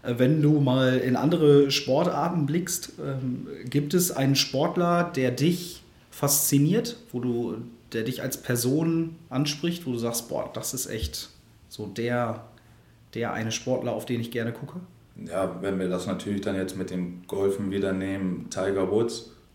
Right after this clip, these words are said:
Speaker 2: Es gibt da auch eine, eine schöne Doku bei Netflix über halt die, die besten Golfer aller Zeiten.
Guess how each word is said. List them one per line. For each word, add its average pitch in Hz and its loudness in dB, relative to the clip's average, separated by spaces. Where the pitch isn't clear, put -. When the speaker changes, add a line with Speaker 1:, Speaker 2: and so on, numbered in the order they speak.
Speaker 2:
Es 98 -6
gibt 104 0
da 104 6
auch 101 -2
eine, 95 0
eine 95 -6
schöne 101 -2
Doku 110 0
bei 98 0
Netflix 127 0
über 104 2
halt 101 -2
die, 98 0
die 98 -2
besten 104 -2
Golfer 104 0
aller 104 0
Zeiten. 117 -2